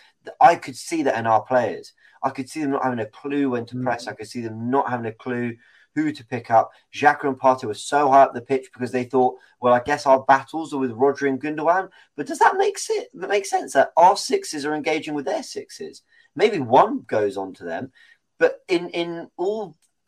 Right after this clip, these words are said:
Speaker 1: in the last ten, fifteen years I've watched football, when there's a number ten on the pitch, A K De Bruyne, your holding midfielder does the job to stop them. But it was asked of Harla-, it was asked of Holding and Gabriel to do that job because we were just so confused with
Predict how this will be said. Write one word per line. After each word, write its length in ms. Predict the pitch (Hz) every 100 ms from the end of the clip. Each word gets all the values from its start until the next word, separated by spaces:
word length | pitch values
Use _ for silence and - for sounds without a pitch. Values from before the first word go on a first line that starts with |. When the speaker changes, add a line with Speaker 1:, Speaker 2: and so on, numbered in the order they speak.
| -
Speaker 1:
in 140 | 139
the 100 | 147
last 340 | 156 175 160 -
ten, 220 | 156 151
fifteen 420 | 151 143 127 123
years 220 | 131 135
I've 200 | 123 147
watched 260 | 107 98 -
football, 520 | - - 85 87 - - -
when 160 | 123 156
there's 160 | 170 147
a 60 |
number 240 | 147 123 113
ten 200 | 143 156
on 140 | 113
the 60 | 95
pitch, 360 | - - - -
A 120 | 110
K 200 | 117 110
De 100 | -
Bruyne, 560 | - 151 160 - 107 117 _ _ _
your 300 | 117 170 180
holding 420 | 147 175 147 143
midfielder 600 | 143 135 147 156 123 101
does 200 | 120 117
the 120 | 127
job 380 | 120 131 127 -
to 100 | -
stop 320 | - 147 127
them. 360 | 131 180 131 131 _ _ _
But 160 | - 131
it 60 | 143
was 140 | 139
asked 320 | 143 143 139
of 100 | 131
Harla-, 460 | - 139 143 131 -
it 140 | 123
was 100 | 123
asked 220 | 135 120
of 80 | -
Holding 400 | - 131 120 120
and 140 | 117 113
Gabriel 440 | 117 123 160 185
to 120 | -
do 160 | 113 98
that 220 | 85 -
job 260 | - 73 - _ - -
because 320 | 135 143 120
we 160 | 127 135
were 100 | 131
just 300 | 135 - -
so 200 | 143 135
confused 560 | - 117 139 139 104
with 160 | 107